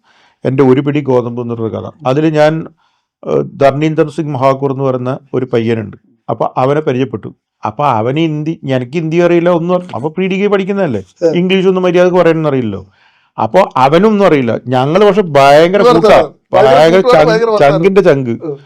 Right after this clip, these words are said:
Speaker 1: രണ്ടാളും കൂടി ഒന്നിച്ചെന്നെ നടക്കല്, കെട്ടിപ്പിടി-, അവനെന്തൊക്കെയോ പറയും, ഞാൻ എന്തൊക്കെയോ പറയും.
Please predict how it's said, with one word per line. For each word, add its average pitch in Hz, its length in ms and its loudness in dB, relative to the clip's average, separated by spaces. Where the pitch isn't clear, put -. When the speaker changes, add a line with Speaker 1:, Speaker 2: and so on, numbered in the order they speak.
Speaker 1:
രണ്ടാളും 160 420 4
കൂടി 175 180 2
ഒന്നിച്ചെന്നെ 160 580 -2
നടക്കല്, 156 420 0
കെട്ടിപ്പിടി-, 151 400 -2
അവനെന്തൊക്കെയോ 165 600 4
പറയും, 180 220 4
ഞാൻ 160 180 4
എന്തൊക്കെയോ 151 360 4
പറയും. 113 140 -2